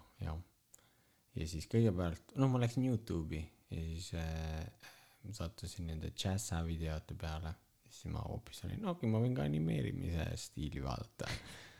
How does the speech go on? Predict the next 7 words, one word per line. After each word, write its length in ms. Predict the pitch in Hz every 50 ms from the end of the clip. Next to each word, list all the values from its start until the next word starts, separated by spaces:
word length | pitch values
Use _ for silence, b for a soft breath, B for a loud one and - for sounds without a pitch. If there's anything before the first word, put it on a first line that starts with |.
| B B B -
Ja 180 | - - 65 71 73 73 71
siis 220 | 71 76 76 - -
ma 100 | 76 78
proovisin 400 | 78 - 85 80 80 - 80 78
animeerimist 560 | 78 78 80 80 80 78 78 78 - - -
teha. 180 | - 78 78 76 76 b b b b b b b b b b b _ -
Äh, 320 | - - - 78 76 76